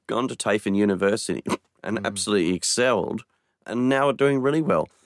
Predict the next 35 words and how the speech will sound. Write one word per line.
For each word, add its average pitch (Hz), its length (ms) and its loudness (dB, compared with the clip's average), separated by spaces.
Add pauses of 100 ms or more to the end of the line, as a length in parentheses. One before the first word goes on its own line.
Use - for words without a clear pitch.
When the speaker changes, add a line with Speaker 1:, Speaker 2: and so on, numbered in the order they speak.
(260)
Speaker 2:
That's - 200 -16
great. 101 360 -4 (160)
Now, 160 200 -2 (560)
th-, - 180 -12
you've 160 380 4
spent - 600 -2 (120)
so - 260 0
much 123 280 2 (100)
of 101 160 -2
your 107 240 4
life 101 380 4
and 92 120 0
you 98 140 -2
shared - 520 -2
so - 140 -2
much 92 240 0
of 80 240 -6
their 92 220 2
lives. 80 580 -6
Is 131 180 -4
it 214 100 -4 (200)
hard 113 360 0
to 110 80 -10
step - 320 -4
back 104 200 -4
sometimes 104 540 -2
when 98 300 2 (600)
you 110 80 -10
see 110 280 0
a 95 140 2 (340)
kid 110 260 -4 (280)
who's 101 220 -6
growing 104 460 2
up 101 280 0
and 95 440 0